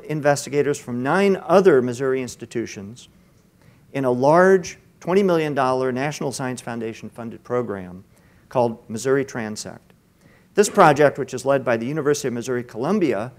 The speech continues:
of which we have at least four, uh, representatives today, uh, this project is building infrastructure and knowledge to understand the impact of changing environments on agriculture and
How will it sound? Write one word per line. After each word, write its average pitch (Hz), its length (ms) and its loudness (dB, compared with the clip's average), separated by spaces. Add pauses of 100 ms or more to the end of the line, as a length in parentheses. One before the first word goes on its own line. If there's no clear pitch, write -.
(240)
of 110 80 -12
which 151 180 -6
we 147 80 0
have 139 160 -2
at - 100 -6
least 208 280 -4
four, 135 680 4 (380)
uh, 101 340 -10 (100)
representatives 120 800 -4
today, 98 500 -8 (580)
uh, 113 280 -4
this 214 200 2
project 151 480 2
is 120 100 -6
building 139 300 2
infrastructure 160 580 -2
and 143 100 -2
knowledge 120 600 -2 (320)
to 120 200 -8
understand 143 680 -2
the - 180 -10
impact 147 460 -4
of 104 100 -10
changing 156 400 -8
environments 110 680 -8 (320)
on 113 180 -8
agriculture 131 920 -4 (120)
and 107 400 -12